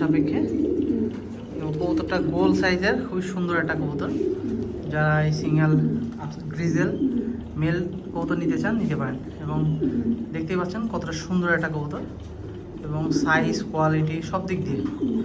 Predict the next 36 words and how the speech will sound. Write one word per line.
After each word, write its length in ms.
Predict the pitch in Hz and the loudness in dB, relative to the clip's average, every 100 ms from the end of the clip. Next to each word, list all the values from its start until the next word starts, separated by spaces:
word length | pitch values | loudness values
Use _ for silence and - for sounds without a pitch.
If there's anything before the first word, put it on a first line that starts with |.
| - - - | -4 -8 -6
খুবই 160 | 180 | -4
ফার্স্ট 280 | 180 180 - | -2 -2 -2
ক্লাস 180 | 190 202 196 | -2 -2 -2
এবং 100 | 175 - | -2 -2
কবুতরটা 320 | - - - 175 | -4 -4 -2 0
অনেক 120 | 170 262 | 0 0
সুন্দর 200 | - 170 165 | 2 2 0
একটা 100 | 165 156 | -2 -2
গোল 140 | 160 156 | 0 0
সাইজের 280 | 175 160 151 | 0 0 -2
কবুতর। 280 | - 139 233 294 143 - - - - - | -4 -4 -4 -6 -6 -8 -8 -8 -8 -8
দেখতেই 260 | 156 - 165 | -6 -4 -2
পাচ্ছেন 260 | 160 - - - - - - | -2 -2 -2 -2 -4 -6 -4
তোতা 220 | - 175 - | 0 0 0
শেপের 220 | - 170 | 0 0
একটা 140 | 165 | -2
কবুতর। 360 | 156 156 147 143 147 - - - - - - - - - - - 170 160 | -2 0 0 0 0 -2 -4 -4 -6 -6 -8 -10 -12 -14 -14 -14 -10 -6
এবং 220 | 151 156 156 156 151 | -2 2 4 4 6
যারা 180 | 170 180 | 6 6
নিতে 240 | 190 185 | 4 2
চান 200 | 202 214 - - - - - - - - | 2 0 0 -4 -8 -10 -12 -12 -12 -8
আশা 180 | 156 170 | -6 -2
করি 120 | 175 | -2
এটা 140 | 175 175 | 0 2
নিলে 260 | 180 190 | 2 2
অনেক 220 | 220 170 165 | 2 0 -2
ভালো 280 | - 165 175 | -4 0 0
একটা 140 | 175 175 | 0 -2
কবুতর 300 | 165 160 151 | -2 0 2
হবে। 200 | 156 160 - - | 2 2 0 -2
এর 60 | - | -2
সঙ্গে 200 | 170 170 165 | -2 -2 -2
যদি 140 | 170 185 - - - - - - - 220 220 | -2 -2 -4 -8 -10 -12 -12 -10 2 6 8
<clears throat> 960 | - - - - - - - - 147 | 8 6 4 0 -4 -10 -10 -8 -4
যে 80 | 165 | -2
কোনো 120 | 190 | -2